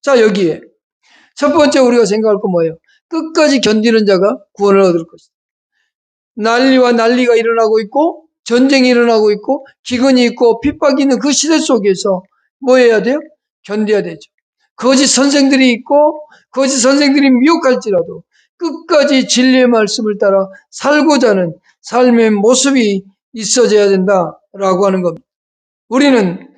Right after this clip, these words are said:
끝까지 흔들리지 않는 믿음, 끝까지 흔들리지 않는 예수 그리스도를 향한 믿음을 가지고 이 세상을 살아내야 된다는 사실입니다.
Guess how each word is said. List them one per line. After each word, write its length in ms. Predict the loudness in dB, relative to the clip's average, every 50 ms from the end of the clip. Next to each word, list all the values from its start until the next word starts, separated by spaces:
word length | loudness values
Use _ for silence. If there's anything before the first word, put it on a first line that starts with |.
| _ _ _ _ _
끝까지 580 | -10 -10 -10 -10 -6 -2 0 0 2 2 2
흔들리지 500 | 2 2 2 0 0 0 0 0 0 0
않는 300 | -2 -2 -2 -4 -4 -4
믿음, 280 | -2 0 0 0 0 0 -2 -8 -14 -20 _ _ _ _ _ _ _ _ _ _ _ _ _ _ _
끝까지 880 | -8 -8 -8 -8 -10 -12 -6 -2 0 0 2 2 2 2 2 0 0
흔들리지 540 | 0 -2 0 0 2 2 2 0 0 0 0
않는 320 | 0 0 0 0 0 0
예수 420 | 0 0 0 0 0 -2 -2 -4 -2
그리스도를 420 | -2 -2 -2 0 0 0 0 2 2
향한 280 | 2 2 0 0 0
믿음을 400 | 0 0 0 2 2 2 0 0
가지고 600 | 0 0 -2 -2 -4 -4 -4 -2 -2 -2 -4 -6 -10 -18 _ _ _
이 200 | -6 -2 0 0
세상을 580 | 0 0 0 0 0 0 0 0 0 0 -2 -4 -10 _ _ _ _
살아내야 560 | -10 -6 -4 -2 0 0 0 2 2 2 2
된다는 340 | 0 -2 -2 -2 -2 -2 -2
사실입니다. 580 | -4 -4 -4 -4 -4 -6 -8 -12 -16 -18 -20